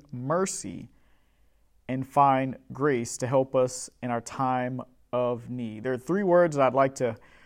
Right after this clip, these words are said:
focus on really briefly. Grace,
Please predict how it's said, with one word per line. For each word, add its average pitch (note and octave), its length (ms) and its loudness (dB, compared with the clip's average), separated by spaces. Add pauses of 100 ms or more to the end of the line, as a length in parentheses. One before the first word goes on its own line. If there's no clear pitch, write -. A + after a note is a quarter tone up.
(140)
focus C#3+ 480 -4
on C3+ 380 0 (140)
really E3 580 0
briefly. B2 800 -6 (880)
Grace, E3 760 0